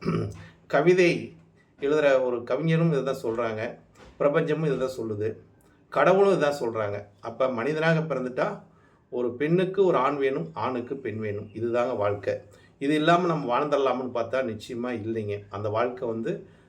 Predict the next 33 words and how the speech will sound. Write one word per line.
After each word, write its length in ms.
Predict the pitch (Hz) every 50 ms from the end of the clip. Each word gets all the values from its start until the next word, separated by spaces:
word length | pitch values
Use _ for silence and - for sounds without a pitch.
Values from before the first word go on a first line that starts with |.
| _ _
அஹ், 220 | 139 131 127 123
அதாவது, 540 | 127 120 127 139 135 143 127 123 - - - -
"தனிமரம் 520 | 139 139 151 165 160 151 151 151 151 -
தோப்பாகாது" 600 | - 131 131 131 - 131 127 120 113 113 117 -
என்ற 200 | - 113 117 120
ஒரு 120 | 113 110 107
பழமொழி 360 | - 110 110 113 113 113 107
உண்டு. 280 | 101 101 104 104 110 -
அது 120 | 110 110 110
மாதிரி 400 | 113 127 131 127 113 - - - - - - -
சேர்ந்து 480 | - - - 160 175 175 180 175 151 135
வாழ்ந்தாதாங்க 420 | 123 123 123 120 120 120 127 135
அனைவருக்கும் 600 | 127 120 120 117 120 123 117 117 117 113 123 120 110
நல்லது 340 | 107 107 120 127 120 120
என்ற 200 | 113 110 104 104
ஒரு 140 | 98 98 95
கருத்து 380 | - 110 107 113 110 - - 139 123
நிலவுறதுன்னு 800 | 113 110 104 104 113 113 113 120 120 113 110 107 107 107 104 98
வச்சுங்களேன். 400 | - 98 95 98 95 104 - 85 - - - - _ - _ _ _ _
அப்ப 540 | - 151 - - 175 143 139 165 - - - - - 165
இதற்கு 640 | 156 170 196 202 - - - 165 127 117 - - - - 104 - - - - 120
ஜோதிட 380 | 117 151 185 196 202 202 190 170
சாஸ்திரம் 440 | - 156 143 - - - 147 143
என்ன 180 | 123 113 117 123
சொல்லுது 460 | 117 - 117 104 104 104 98 90 - - -
அப்படின்னா, 500 | 104 107 120 123 135 117 107 110 - - - _ - _ _ _ _ _
கலஸ்தரம் 500 | - 156 180 170 165 - 202 185 170 156
என்ற 260 | 143 139 139 151 147
ஒரு 260 | 131 123 120 117 117
இணைவை 440 | 120 123 135 139 139 139 135 - -
இணைச்சு 300 | 110 120 117 113 - 117
வைக்குது. 340 | 107 92 - 101 92 - -
அதாவது, 520 | - 107 131 135 139 139 117 - - -